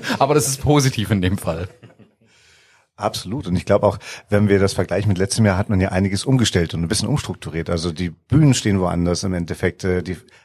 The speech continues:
Speaker 2: Far, Far and Wild Area ist jetzt auch aner-, anerkannt offiziell im Programm, ist durchgehend besetzt. Also ich habe gestern gedacht, ich gehe mal zu Pia und guck mal, ich f-,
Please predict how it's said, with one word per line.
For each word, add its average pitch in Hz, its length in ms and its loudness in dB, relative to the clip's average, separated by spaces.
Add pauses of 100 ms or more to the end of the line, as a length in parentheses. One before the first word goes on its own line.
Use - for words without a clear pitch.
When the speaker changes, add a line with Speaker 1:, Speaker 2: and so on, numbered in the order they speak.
(120)
Speaker 2:
Far, 104 380 0
Far 110 220 2
and 98 100 2
Wild 107 360 4
Area 101 300 4
ist 98 160 -4
jetzt 101 240 -6
auch 104 200 -2
aner-, 101 300 -2
anerkannt 107 380 2
offiziell 98 360 -2
im 90 80 -2
Programm, 101 420 -2 (360)
ist - 360 -2
durchgehend 127 440 2
besetzt. 117 420 0
Also 98 160 0
ich 98 60 -4 (160)
habe 95 160 -4
gestern 107 240 0
gedacht, 101 160 0
ich 101 80 -12
gehe 113 100 0
mal 113 140 4
zu - 100 -8
Pia 110 220 0
und 98 100 -2
guck - 180 -6
mal, 104 160 2 (420)
ich 113 180 0
f-, - 180 -16